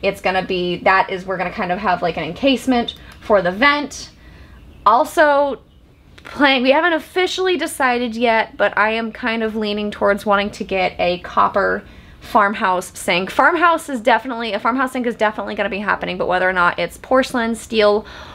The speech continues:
or, um, or, um, I guess that would be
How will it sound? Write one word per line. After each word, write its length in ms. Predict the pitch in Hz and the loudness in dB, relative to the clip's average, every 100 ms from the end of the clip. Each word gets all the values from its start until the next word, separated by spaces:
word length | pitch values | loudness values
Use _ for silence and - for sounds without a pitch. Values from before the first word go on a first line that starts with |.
| - - | -10 2
or, 520 | 196 185 185 180 170 185 | 4 4 4 4 2 0
um, 500 | 180 71 175 196 - - - - - - - - - - | 0 -2 -4 -8 -10 -20 -20 -20 -20 -20 -20 -20 -20 -6
or, 260 | 208 190 170 | 0 2 2
um, 160 | 175 | 2
I 180 | 202 185 | 2 0
guess 140 | 202 214 | -2 0
that 80 | |
would 120 | 202 202 | 0 0
be 300 | 180 165 | -4 -6